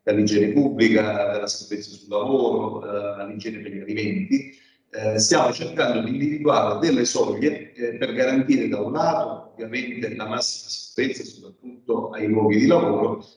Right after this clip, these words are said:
ma dall'altro lato una maggiore flessibilità in materia di dimensioni minime, soprattutto altezze minime, rapporti aeroilluminanti,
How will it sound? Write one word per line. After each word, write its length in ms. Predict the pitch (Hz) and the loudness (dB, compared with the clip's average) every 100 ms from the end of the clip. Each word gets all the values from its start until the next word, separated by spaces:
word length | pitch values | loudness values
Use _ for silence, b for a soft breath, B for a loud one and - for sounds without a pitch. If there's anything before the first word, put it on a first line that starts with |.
| - | -2
ma 100 | 135 | 0
dall'altro 440 | 139 139 139 160 | 2 2 2 4
lato 680 | 135 113 104 117 120 120 123 | 2 4 0 2 0 0 2
una 320 | 139 139 120 | 4 6 4
maggiore 480 | 110 131 110 - - | 2 0 2 2 2
flessibilità 920 | 113 113 - - 277 - 147 120 - 104 | 0 -4 -4 -2 0 2 4 4 2 -2
in 140 | 104 | -4
materia 520 | 107 110 127 117 95 | -6 -4 -2 0 -2
di 480 | 98 127 113 123 - | 0 2 2 -2 -8
dimensioni 840 | - 107 113 - 139 117 101 95 95 | -10 -6 -4 2 4 4 2 -4 0
minime, 520 | 135 131 113 - - | 4 4 4 -2 -6
soprattutto 680 | - - - - 139 - - | -14 -20 -8 -2 0 0 -6
altezze 440 | - 110 110 107 101 | -6 -4 -4 -4 2
minime, 440 | 123 113 110 - | 4 4 4 2
rapporti 460 | - - 123 - 107 | -2 0 0 0 0
aeroilluminanti, 920 | 110 127 156 175 170 110 104 104 135 | 0 2 4 4 4 0 -2 0 -2